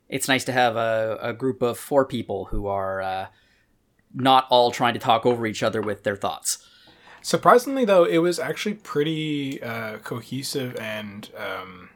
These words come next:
Speaker 2: uh, just everyone got on really well in, and took the, the cues from each other really <laughs> well in both episodes that I found for myself doing the editing. There wasn't a lot of overtalk. There wasn't a lot that was getting washed out. In the second episode, there was just a lot of audio issues, but,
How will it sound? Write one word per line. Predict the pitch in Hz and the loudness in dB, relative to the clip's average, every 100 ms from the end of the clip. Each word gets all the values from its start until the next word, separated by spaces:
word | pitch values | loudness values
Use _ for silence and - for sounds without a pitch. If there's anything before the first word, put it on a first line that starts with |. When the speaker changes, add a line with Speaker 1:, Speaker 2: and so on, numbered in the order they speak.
| _ _ - 98 | _ _ -18 -12
Speaker 2:
uh, | 101 98 95 95 95 - 67 - _ _ _ - | -10 -8 -8 -8 -10 -12 -14 -16 _ _ _ -14
just | 156 151 | -6 0
everyone | 151 170 151 | 2 2 2
got | 135 120 | 4 4
on | 117 110 | 2 -2
really | 101 110 104 | -6 -10 -8
well | 101 110 104 101 _ _ - | -6 -6 -6 -10 _ _ -16
in, | 110 104 104 104 - | -12 -10 -10 -14 -14
and | 107 101 101 | -12 -12 -8
took | 123 - - | -8 -8 -14
the, | 117 98 98 - | -14 -12 -14 -14
the | 120 | -10
cues | - 113 110 | -6 -6 -6
from | - 127 | -6 -6
each | 123 139 | -4 -4
other | 143 | -4
really | 139 147 151 | -2 -2 0
<laughs> | - | 4
well | 165 170 | 6 6
in | 123 | 0
both | 113 110 139 | -6 -6 -4
episodes | 131 160 170 180 185 | -4 -4 -2 -6 -6
that | 120 107 | -8 -6
I | - 120 | -10 -10
found | 131 110 113 | -8 -8 -8
for | - | -8
myself | 107 104 113 | -8 -6 -6
doing | 120 107 | -6 -8
the | 92 | -6
editing. | 117 95 92 | -8 -8 -10
There | 110 | -10
wasn't | 107 117 120 | -6 -6 -4
a | 104 | -6
lot | 101 104 | -6 -6
of | 101 | -8
overtalk. | 113 117 - 101 107 - - - _ _ | -8 -8 -6 -6 -6 -12 -20 -20 _ _
There | 123 | -4
wasn't | 120 117 113 | -2 -2 -4
a | |
lot | 107 - | -4 -6
that | |
was | 101 | -10
getting | 101 95 92 | -12 -14 -10
washed | 90 - - | -8 -8 -6
out. | 110 95 - - - - _ - | -6 -6 -12 -20 -20 -20 _ -10
In | 113 | -8
the | 101 | 2
second | - 131 143 | 4 6 4
episode, | 120 - 107 101 - | -4 -4 -8 -8 -10
there | 98 | -10
was | 95 | -8
just | 120 | -8
a | 110 | -6
lot | 98 | -6
of | 92 | -4
audio | 127 104 90 | -4 -4 -8
issues, | 92 - 90 90 | -8 -10 -12 -12
but, | - 107 - - | -10 -10 -10 -14